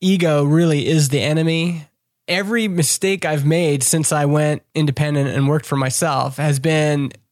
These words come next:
uh, ego driven, as opposed to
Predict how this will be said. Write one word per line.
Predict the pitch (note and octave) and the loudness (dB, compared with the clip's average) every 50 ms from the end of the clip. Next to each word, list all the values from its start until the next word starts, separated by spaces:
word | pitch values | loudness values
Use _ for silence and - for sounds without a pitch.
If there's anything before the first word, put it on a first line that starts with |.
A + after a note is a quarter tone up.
| _ _ _ | _ _ _
uh, | - C#3+ C#3 B2 A#2+ - - _ _ | -6 -4 -2 -2 -4 -4 -6 _ _
ego | D3 F3 F#3+ F3 F3 F3 E3 | 0 0 2 2 2 2 2
driven, | D#3+ C3+ C#3 D#3+ E3+ E3 C#3 - - - C3 - _ _ _ _ _ _ _ - - | 2 2 2 2 2 2 0 -2 -6 -8 -12 -16 _ _ _ _ _ _ _ -10 -6
as | D3+ D3+ C#3 | -6 -4 -4
opposed | D3 C3+ - C#3+ E3+ D#3+ E3 E3 D3 - - - | -4 -2 -2 -2 0 0 0 0 0 -2 -2 -2
to | - C#3+ C#3 C#3 C3+ C3+ C#3 C3+ B2+ C3+ | 0 2 2 2 2 2 2 2 0 -2